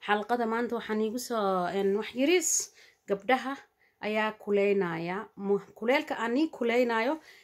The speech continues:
kama wadi neceb, laakiin qof noocaas ku dhaqmaysaa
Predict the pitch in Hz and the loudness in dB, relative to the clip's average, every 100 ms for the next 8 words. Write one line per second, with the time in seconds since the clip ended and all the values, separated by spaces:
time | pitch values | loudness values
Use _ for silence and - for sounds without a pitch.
0 | _ - 247 330 294 240 208 190 233 226 | _ 0 4 4 4 0 0 0 -2 -4
1 | 214 202 285 330 - _ - 320 - 285 | -6 -4 -2 -2 -6 _ -12 -10 -2 0
2 | 311 254 240 - 214 - 220 196 - | 0 -2 -6 -8 -8 -4 0 0 -2